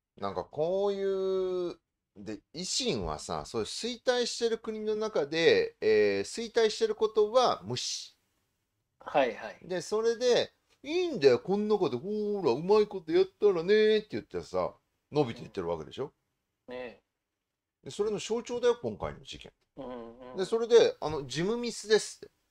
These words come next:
Speaker 1: なわけねえだろ。
Speaker 2: うん。
Speaker 1: 金もらって違反が事務ミスで済むんだったら、
Speaker 2: <laughs>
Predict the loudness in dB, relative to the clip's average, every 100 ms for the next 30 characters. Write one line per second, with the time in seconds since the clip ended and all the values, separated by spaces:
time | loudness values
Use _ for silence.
0 | -20 -16 -14 -14 -8 -8 -8 -14 -4 -2
1 | 0 0 -2 -4 -6 -4 -2 0 2 2
2 | 4 4 2 0 -2 0 -2 -2 -4 -6
3 | -6 -4 0 2 2 0 -2 -8 -6 -8
4 | -16